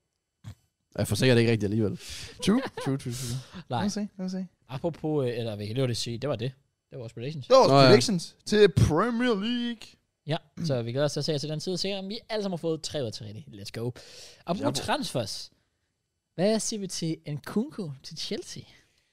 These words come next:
Speaker 1: Ikke noget.
Speaker 3: Er vi spændte?
Speaker 1: Nope.
Speaker 3: Er du ikke?
Speaker 1: Nej.
Speaker 3: Fair.
Speaker 1: Det er Chelsea. Jeg kan ikke være begejstret for en offensiv Chelsea-signing.
Speaker 3: Nej.
Speaker 1: For en mand, som spiller i samme klub som Werner, hvor I hentede ham.
Speaker 3: Ja.
Speaker 1: I Bundesligaen.
Speaker 3: Ja.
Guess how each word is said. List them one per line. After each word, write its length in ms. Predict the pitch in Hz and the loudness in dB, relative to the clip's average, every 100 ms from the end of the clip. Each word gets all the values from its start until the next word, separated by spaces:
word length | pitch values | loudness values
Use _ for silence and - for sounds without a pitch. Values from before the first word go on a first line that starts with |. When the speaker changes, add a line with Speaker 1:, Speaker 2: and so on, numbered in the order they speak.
| _ _ _ _ _ - | _ _ _ _ _ -6
Speaker 1:
Ikke 120 | 170 | 0
noget. 160 | 160 214 _ _ _ - | 2 0 _ _ _ -4
Speaker 3:
Er 60 | |
vi 60 | 151 | -4
spændte? 400 | - 254 370 120 | 2 2 2 2
Speaker 1:
Nope. 320 | 135 - - - - _ _ - | 4 2 -2 -8 -12 _ _ -6
Speaker 3:
Er 80 | 131 | 0
du 60 | 539 - - | 0 -2 -12
ikke? 120 | 180 | -12
Speaker 1:
Nej. 120 | - _ _ _ _ _ _ - - - _ _ _ _ _ - | -12 _ _ _ _ _ _ -20 -20 -20 _ _ _ _ _ -4
Speaker 3:
Fair. 160 | - 440 - _ | -2 -2 -8 _
Speaker 1:
Det 60 | 117 | -6
er 40 | |
Chelsea. 360 | 101 98 110 104 _ _ _ _ - - | -6 -8 -8 -12 _ _ _ _ -20 4
Jeg 200 | 135 139 - _ _ 113 - | 6 6 2 _ _ -12 6
kan 140 | 165 | 8
ikke 260 | 190 196 156 | 10 8 6
være 100 | 135 | 6
begejstret 460 | 131 151 139 127 | 8 6 6 4
for 60 | 127 | 4
en 80 | 127 | 6
offensiv 400 | 143 123 - 127 | 6 4 2 4
Chelsea-signing. 600 | 127 117 107 107 104 107 214 | 4 2 0 -2 -2 -6 -10
Speaker 3:
Nej. 120 | 247 - - | -12 -14 0
Speaker 1:
For 100 | 139 | 4
en 120 | 131 | 6
mand, 300 | 147 151 - | 4 4 0
som 400 | - 127 117 110 - _ _ _ - | -2 0 0 -4 -10 _ _ _ -8
spiller 460 | - - 180 196 | -4 8 10 10
i 100 | 156 | 8
samme 240 | 127 147 135 | 8 6 6
klub 180 | 143 | 4
som 180 | 120 113 | 4 0
Werner, 360 | 110 117 98 110 | 0 0 -2 -2
hvor 140 | 110 | 2
I 80 | 113 | 4
hentede 260 | 113 120 113 | 4 4 4
ham. 240 | 113 120 - _ - | 2 0 -6 _ -10
Speaker 3:
Ja. 80 | 120 | 2
Speaker 1:
I 100 | 220 | 4
Bundesligaen. 920 | 175 160 165 160 143 151 143 143 131 | 10 10 12 8 8 6 8 8 8
Speaker 3:
Ja. 60 | 117 | 4